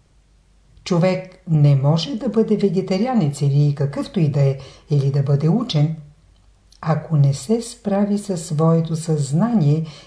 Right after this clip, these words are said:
и със съзнанието на окръжаващата среда. Той трябва да знае всъщност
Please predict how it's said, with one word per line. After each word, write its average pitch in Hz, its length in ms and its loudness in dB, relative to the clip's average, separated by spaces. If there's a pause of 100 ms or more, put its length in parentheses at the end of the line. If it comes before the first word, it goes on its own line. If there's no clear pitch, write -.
(160)
и 143 140 2
със 220 300 -4
съзнанието 170 800 -2
на 170 120 0
окръжаващата 139 880 -4
среда. 131 420 -8 (2250)
Той 151 180 0
трябва 147 260 2
да 143 140 0
знае 143 400 4
всъщност 143 840 -2